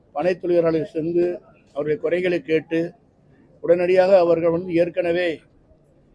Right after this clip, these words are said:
எங்களை வந்து காலையில போய் எடுத்து வைக்கின்ற பதநீர் மாலையில் குளித்து விட்டால் கல் வழக்கு போட்டார்கள். அதுல ஆயிரம் ரூபாய் ஃபைன் கட்டிட்டு இருந்தோம். இப்ப விஷ சாராய கேஸ் போட்டு ஐம்பதாயிரம், ஒரு லட்சம் ஃபைன் போடுறதுனால இந்த தொழில் பாதிக்கப்படுகிறது.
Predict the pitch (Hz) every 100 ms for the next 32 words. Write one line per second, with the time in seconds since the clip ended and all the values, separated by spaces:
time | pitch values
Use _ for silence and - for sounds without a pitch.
0 | _ - 165 175 170 185 170 180 185 190
1 | 185 185 180 165 175 170 175 165 160 151
2 | 156 180 190 170 165 175 170 156 - _
3 | _ _ _ - 185 190 185 175 160 185
4 | 196 196 _ - _ _ - 175 214 226
5 | - 190 180 180 175 165 170 156 160 156
6 | - - _ - 156 165 160 175 185 170
7 | 170 185 175 165 151 143 156 175 - -
8 | - _ - _ 196 175 160 262 214 214
9 | 202 180 180 175 165 170 185 180 170 175
10 | 170 170 180 165 160 180 165 156 175 180
11 | 151 147 143 147 175 156 - 165 180 -
12 | 156 151 165 156 143 147 143 151